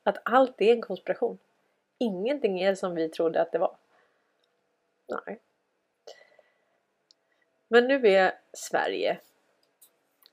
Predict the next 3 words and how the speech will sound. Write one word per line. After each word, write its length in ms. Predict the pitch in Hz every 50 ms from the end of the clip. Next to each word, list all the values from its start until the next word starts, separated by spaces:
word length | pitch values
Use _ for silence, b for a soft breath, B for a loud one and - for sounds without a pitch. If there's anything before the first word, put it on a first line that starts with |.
| _ _ -
i, 380 | 202 196 180 165 165 165 156 135 131 147 170 - _ _ _ _ _ _ _ _ _ _ _ _ _ _ _ _ -
i 100 | - 208
fokus. 640 | - 262 294 320 - - - - - - - -